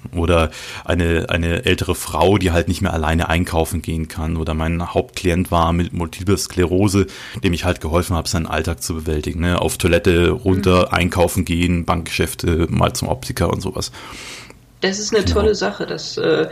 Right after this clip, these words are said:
Speaker 2: würde ich eigentlich auch jedem ans Herz legen, sich mal mit sowas zu befassen.
Speaker 1: Also ich bin auch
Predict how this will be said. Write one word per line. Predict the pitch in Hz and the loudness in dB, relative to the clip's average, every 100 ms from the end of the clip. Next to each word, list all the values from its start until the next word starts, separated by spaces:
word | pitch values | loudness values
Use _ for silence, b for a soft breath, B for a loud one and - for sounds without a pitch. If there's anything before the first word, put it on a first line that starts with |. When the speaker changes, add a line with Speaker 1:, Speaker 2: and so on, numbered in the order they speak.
| B B B | B B B
Speaker 2:
würde | 214 226 | 4 6
ich | 214 208 | 4 4
eigentlich | 208 226 220 208 | 4 4 0 0
auch | 185 | -2
jedem | 185 208 190 | 0 0 2
ans | 170 - | -2 -2
Herz | 190 160 - | -2 -2 -2
legen, | 170 160 160 | 0 0 -4
sich | 165 175 - | -6 -6 -6
mal | 175 160 156 | -4 -2 -2
mit | 170 175 | -4 -4
sowas | 175 170 - | -4 -4 -6
zu | 185 | -6
befassen. | 156 156 180 - 165 156 - - - _ _ _ B B B - | -6 -8 -10 -8 -6 -8 -10 -20 -20 _ _ _ B B B -8
Speaker 1:
Also | 80 | -6
ich | 82 | -2
bin | - - | 0 0
auch | 87 | -2